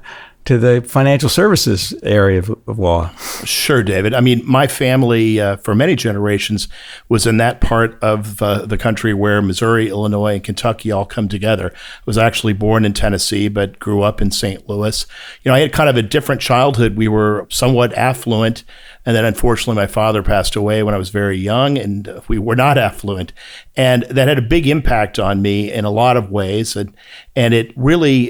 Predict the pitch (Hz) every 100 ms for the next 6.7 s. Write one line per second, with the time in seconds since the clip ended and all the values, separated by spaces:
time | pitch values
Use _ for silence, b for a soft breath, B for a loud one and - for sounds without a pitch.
0 | - 123 120 - 131 160 170 139 127 127
1 | 131 120 110 - 147 139 123 123 101 -
2 | 120 117 110 101 - 127 160 165 127 113
3 | B B B B 113 - 147 202 208 131
4 | 120 120 139 151 151 147 113 120 120 117
5 | 120 - 120 110 - 107 - 110 110 107
6 | 131 127 92 92 - 92 90